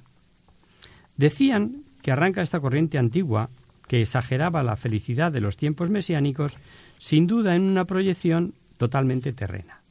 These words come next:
El judaísmo había deformado el sentido mesiánico. Ellos pensaban en un Mesías dominador de otros pueblos, etcétera, etcétera Recordamos que aun después de la pasión y resurrección de Jesús,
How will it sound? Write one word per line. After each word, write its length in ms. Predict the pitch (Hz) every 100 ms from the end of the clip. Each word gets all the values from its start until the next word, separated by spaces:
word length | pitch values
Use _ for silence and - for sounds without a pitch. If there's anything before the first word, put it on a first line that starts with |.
| _ _ _ _ _ _ _
El 140 | 139 107
judaísmo 800 | - 107 110 185 131 117 160 294 - - _ - - - _ _ -
había 280 | 120 131 151
deformado 480 | 160 175 165 160
el 40 | 175
sentido 320 | 147 117 139
mesiánico. 680 | 135 - 151 117 95 - - - - - - _ _ _ -
Ellos 220 | 110 101
pensaban 480 | - 104 101 107 117
en 180 | 110 98
un 160 | 107
Mesías 420 | 101 98 - 110 120
dominador 480 | 113 101 95 101
de 60 | 98
otros 240 | 95 101
pueblos, 640 | - 143 156 127 123 135 - - - - - - -
etcétera, 720 | - - 285 110 - 107 120
etcétera 380 | 110 101 104 92
Recordamos 580 | 92 98 101 113 117 - - - -
que 100 | -
aun 120 | 110
después 360 | 101 98 - 143
de 80 | 131
la 100 | 107
pasión 500 | 101 - 185 226 104 - -
y 240 | 104 98
resurrección 580 | 98 98 107 95 - 127
de 100 | 120
Jesús, 440 | 101 90 180 147